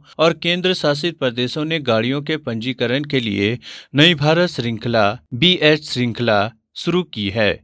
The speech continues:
परिवहन विकास परिषद की सालाना बैठक के ब्यौरे से यह जानकारी मिली। परिषद की इकतालीसवीं बैठक पिछले महीने बेंगलुरु में हुई।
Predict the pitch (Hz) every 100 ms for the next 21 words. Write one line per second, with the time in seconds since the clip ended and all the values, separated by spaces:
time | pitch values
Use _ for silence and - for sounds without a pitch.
0 | _ _ _ _ 160 165 175 180 170 160
1 | 160 170 - 160 160 180 175 - 175 -
2 | 113 110 120 135 120 123 147 147 156 160
3 | 135 107 107 120 131 - 139 147 120 107
4 | 117 131 143 - - - 139 147 160 160
5 | 165 131 101 104 110 143 _ 160 160 165
6 | 185 - 185 185 - _ 123 - 113 120
7 | 127 160 156 123 117 147 147 147 165 156
8 | 180 175 165 165 180 139 123 120 123 127
9 | 147 143 147 127 107 101